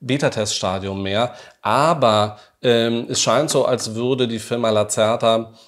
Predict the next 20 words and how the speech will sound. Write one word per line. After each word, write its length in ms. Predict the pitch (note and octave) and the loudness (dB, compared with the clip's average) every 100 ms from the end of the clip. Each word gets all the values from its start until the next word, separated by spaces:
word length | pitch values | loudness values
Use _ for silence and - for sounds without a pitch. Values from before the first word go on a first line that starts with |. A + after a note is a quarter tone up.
| _ - | _ -6
äh, 260 | A2+ G#2+ C#3+ | -2 -2 0
eben 240 | A#2+ A#2+ | -2 0
noch 160 | A2+ A2+ | 0 0
neue 320 | G#2 A#2+ B2+ | 0 2 0
Features 800 | - - F3 E3+ C3+ B2 - - | -4 -8 -6 -2 2 2 -2 -10
im 120 | - A2+ | -6 2
Laufe 360 | G#2+ A#2+ B2+ | 4 4 2
der 140 | A2+ - | 0 2
Zeit 420 | G#2+ G#2 G#2+ - | 2 2 2 -2
in 140 | A2+ | -4
den 140 | G#2 G#2 | -2 -2
neuen 280 | F#2+ G2 A2 | -2 -4 -6
Engine 480 | G2 G#2 A2 G#2+ | -8 -6 -6 -4
einbringen 580 | F2+ C3+ D3 A#2 A2+ A2 | 0 0 0 0 -2 0
wollen 360 | G#2 G#2+ A2 A2+ | 2 2 2 -2
und 200 | D#3+ D3 | -4 -4
ist 280 | E3 C#3+ - | -2 -2 2
da 140 | B2 - | 2 2
offen 400 | C#3 - C3+ C3 | 0 0 -4 -4
für 520 | - B2 A#2 A2+ | -6 -2 0 0